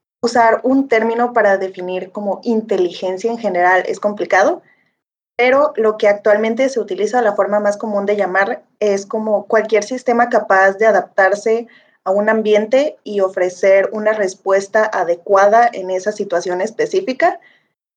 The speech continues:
se considera inteligencia artificial, ya que así se dice que la, el objeto o el sistema está reaccionando, está pensando y no solo está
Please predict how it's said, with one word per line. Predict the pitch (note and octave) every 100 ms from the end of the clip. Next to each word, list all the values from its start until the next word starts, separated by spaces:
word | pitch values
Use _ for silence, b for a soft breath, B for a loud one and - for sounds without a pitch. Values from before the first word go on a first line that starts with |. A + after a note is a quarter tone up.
| _ _ _ _ -
se | G#3+
considera | G#3 G3+ G3+
inteligencia | G#3+ A3 A3 G3+ F#3 G3+
artificial, | F#3+ G3+ E3+ E3+ C#3 - _ _ _ _ _ _ _ _ _ _ _ _
ya | G#3+ G3
que | G#3 G#3 G#3 _ _ _
así | - G#3 A#3+ A#3
se | A#3
dice | F#3+ F#3 G3
que | F#3+
la, | F#3+ - _ _ _ -
el | F3+ F3
objeto | E3+ G3 F#3 G3 C4 b b b b
o | - F#3+
el | F3
sistema | F3+ F3+ G#3 G#3 C4 -
está | F#3+ - F#3 F3 E3+ F3 _ _ _ _
reaccionando, | - G#3 - F#3 G#3+ A#3
está | A#3 F3+
pensando | G3 G3 A3 B3 C#4+
y | G3
no | F#3 F3+
solo | F3+ F3+
está | F#3 G3 F3+ F3